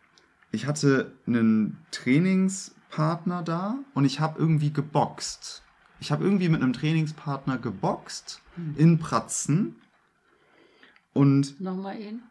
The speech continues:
Speaker 1: in, in Pratzen. Also
Speaker 2: Ach so,
Speaker 1: wenn,
Speaker 2: in,
Speaker 1: ne, so,
Speaker 2: ja,
Speaker 1: wenn jemand so
Speaker 2: okay.
Speaker 1: große
Speaker 2: Mhm.
Speaker 1: Handschuhe trägt,
Speaker 2: Ja.
Speaker 1: in die man
Speaker 2: Ja.
Speaker 1: reinboxt. Und ich wusste, dass ich mir irgendwie alte,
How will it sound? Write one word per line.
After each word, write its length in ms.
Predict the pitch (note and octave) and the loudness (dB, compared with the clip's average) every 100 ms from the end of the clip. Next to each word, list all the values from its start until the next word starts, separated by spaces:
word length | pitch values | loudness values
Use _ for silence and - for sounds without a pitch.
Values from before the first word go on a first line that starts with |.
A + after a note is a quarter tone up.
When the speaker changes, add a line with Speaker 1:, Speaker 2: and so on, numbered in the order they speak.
| _ _ | _ _
Speaker 1:
in, 140 | B2+ C3 | 0 2
in 220 | B2 A#2+ | 2 0
Pratzen. 640 | - C#3 - - F#2 F#2+ - | 0 -2 -2 -4 -4 -4 -4
Also 220 | G#2+ A2 | 0 2
Speaker 2:
Ach 20 | |
so, 40 | A2+ | 2
Speaker 1:
wenn, 220 | A2+ A2+ | 0 0
Speaker 2:
in, 80 | E2+ | -2
Speaker 1:
ne, 180 | A#2+ | -2
so, 220 | G#2 A#2 F#2+ | 0 0 0
Speaker 2:
ja, 80 | |
Speaker 1:
wenn 120 | A#2+ A#2 | 0 2
jemand 240 | A2+ A2 | 2 2
so 80 | G#2+ | 0
Speaker 2:
okay. 180 | F3+ E3 | -4 -2
Speaker 1:
große 240 | B2+ B2 | 0 0
Speaker 2:
Mhm. 40 | |
Speaker 1:
Handschuhe 400 | A#2 B2 A2+ G#2+ | 2 2 2 -2
trägt, 240 | - A2+ F#2 | -2 -2 2
Speaker 2:
Ja. 40 | |
Speaker 1:
in 60 | A2 | 2
die 60 | |
man 140 | G#2+ G#2 | 4 2
Speaker 2:
Ja. 60 | |
Speaker 1:
reinboxt. 640 | G#2 A#2 A2 A2+ F3 - - _ - - - _ | 2 2 2 0 -2 -8 -14 _ -20 -20 -20 _
Und 120 | C3+ | 0
ich 160 | C#3 C3 | 0 2
wusste, 280 | D#3 D#3 C3+ | 0 2 -2
dass 180 | C3 | -2
ich 140 | C3 - | -4 0
mir 100 | C3 | 2
irgendwie 600 | C3+ F3+ E3 D#3 D3+ D3+ - - _ _ _ _ - | 4 4 2 4 6 6 2 -12 _ _ _ _ 0
alte, 720 | A2+ D3+ D3+ D3+ D3 C#3+ | 2 2 0 2 4 4